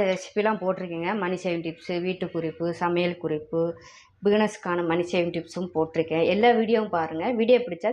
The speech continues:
சேனலை சப்ஸ்கிரைப் பண்ணுங்க, ஒரு லைக் கொடுங்க. நிறைய பேர் வீடியோ பார்க்குறீங்க, சப்ஸ்கிரைப் பண்ணாமையே விட்டுடுறீங்க. வீடியோ பிடிச்சிருந்தா சேனலை சப்ஸ்கிரைப் பண்ணுங்க, ஒரு லைக் கொடுங்க. இப்போ வாங்க வீடியோக்குள்ள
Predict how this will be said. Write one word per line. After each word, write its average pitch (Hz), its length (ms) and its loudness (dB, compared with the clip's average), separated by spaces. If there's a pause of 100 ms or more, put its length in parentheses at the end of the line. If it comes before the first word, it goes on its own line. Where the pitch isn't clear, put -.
சேனலை 180 360 2 (100)
சப்ஸ்கிரைப் 185 500 0
பண்ணுங்க, 151 300 -4 (180)
ஒரு 156 100 0 (100)
லைக் 180 280 0 (140)
கொடுங்க. 147 280 -6 (460)
நிறைய 208 260 4
பேர் 240 220 6
வீடியோ 208 220 0 (100)
பார்க்குறீங்க, 175 480 -4
சப்ஸ்கிரைப் 185 440 -2
பண்ணாமையே 160 460 -4
விட்டுடுறீங்க. 170 600 -2 (360)
வீடியோ 320 260 4
பிடிச்சிருந்தா 277 420 4 (100)
சேனலை 190 360 0 (140)
சப்ஸ்கிரைப் 240 460 0
பண்ணுங்க, 180 280 -4 (120)
ஒரு 156 220 -2
லைக் 170 220 0 (120)
கொடுங்க. 160 260 -2 (340)
இப்போ 175 200 -4
வாங்க 175 260 2
வீடியோக்குள்ள 165 420 0